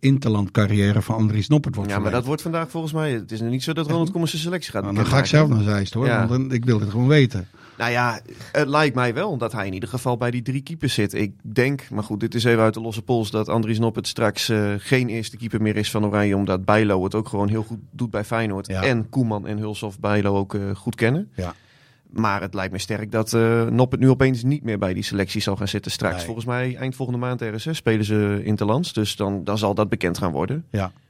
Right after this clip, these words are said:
Speaker 2: Maar, ehm, ja.
Speaker 1: Maar vandaag is de presentatie dus van het, eh, het, het, het, het nieuwe, de, van de nieuwe technische staf van het Nederlands elftal.
Speaker 2: Klopt. Met
Speaker 1: Ja.
Speaker 2: een, eh, sterke noordelijke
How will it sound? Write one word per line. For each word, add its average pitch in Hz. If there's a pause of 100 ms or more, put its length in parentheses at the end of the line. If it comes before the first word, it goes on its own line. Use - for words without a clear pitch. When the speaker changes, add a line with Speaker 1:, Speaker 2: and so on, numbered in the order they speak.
(140)
Speaker 2:
Maar, 101 (100)
ehm, 90 (560)
ja. 156 (220)
Speaker 1:
Maar 113
vandaag 135
is -
de 127
presentatie 131
dus 113
van 117
het, 104
eh, 107 (120)
het, 104 (180)
het, 95
het, 104 (120)
het 101 (120)
nieuwe, 110
de, 110
van 135
de 127
nieuwe 139
technische 110
staf 123
van 110
het 107
Nederlands 98
elftal. - (200)
Speaker 2:
Klopt. 131
Met 127
Speaker 1:
Ja. 151
Speaker 2:
een, 139
eh, 127
sterke 123
noordelijke 110